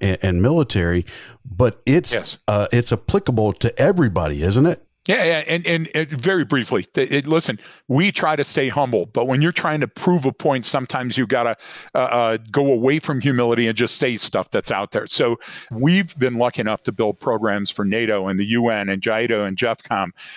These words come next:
Speaker 2: and, and, uh, D I A and D E A and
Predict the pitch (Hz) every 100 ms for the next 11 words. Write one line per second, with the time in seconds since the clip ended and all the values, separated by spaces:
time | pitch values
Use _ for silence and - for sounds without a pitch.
0 | - 131 113 110 113 107 104 107 107 101
1 | 135 127 123 110 98 92 113 135 143 143
2 | 117 104 98 101